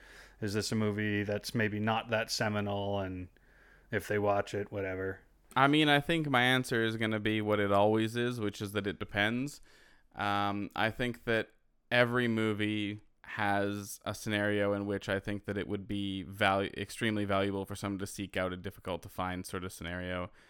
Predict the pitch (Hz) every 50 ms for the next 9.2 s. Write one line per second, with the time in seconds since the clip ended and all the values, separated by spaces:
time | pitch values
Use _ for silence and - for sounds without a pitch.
0 | - - - _ _ _ - - 101 98 95 98 98 95 - - 104 101 - 113
1 | 110 107 - - 101 104 101 - - - 101 98 - 107 110 107 104 101 - 113
2 | 104 104 104 98 - 101 101 101 104 107 98 101 101 95 95 101 104 101 104 101
3 | 101 101 101 101 101 101 98 95 98 95 95 101 104 101 95 98 95 95 90 92
4 | 92 92 90 - - - 87 87 85 87 90 90 - - - - _ _ _ _
5 | - - 104 101 104 98 95 98 95 95 - - - 101 98 101 104 101 104 101
6 | 98 107 101 98 101 101 101 101 101 98 92 92 - - 95 98 98 98 95 107
7 | 101 92 95 98 92 95 92 - 101 95 90 87 92 - - - 107 95 92 -
8 | 101 101 98 95 90 - - 107 104 98 95 92 92 95 98 98 95 95 92 95
9 | 95 92 92 -